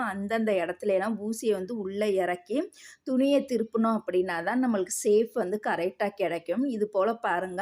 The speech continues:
அழகா கொஞ்சம் கொஞ்சமா பொறுமையாவே நம்ம தச்சுக்கலாம். ஆரம்பிக்கும் போதும் முடிக்கும் போதும் கெட்டி தையல் போட்டுக்கங்க. இப்ப பாருங்க தச்சுட்டோம். இப்ப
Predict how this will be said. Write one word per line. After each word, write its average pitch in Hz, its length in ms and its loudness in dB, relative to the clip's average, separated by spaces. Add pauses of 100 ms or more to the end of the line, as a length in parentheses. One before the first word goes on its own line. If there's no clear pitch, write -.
(120)
அழகா 190 440 -2
கொஞ்சம் 208 360 -4
கொஞ்சமா 190 420 -6
பொறுமையாவே 196 680 6
நம்ம 226 220 4
தச்சுக்கலாம். 208 720 -4 (2750)
ஆரம்பிக்கும் 240 680 4
போதும் 247 280 4
முடிக்கும் 226 420 4
போதும் 214 360 4
கெட்டி 233 360 0
தையல் 202 380 4
போட்டுக்கங்க. 175 580 -2 (1200)
இப்ப 262 260 2
பாருங்க 208 540 2
தச்சுட்டோம். 226 760 0
இப்ப 262 300 0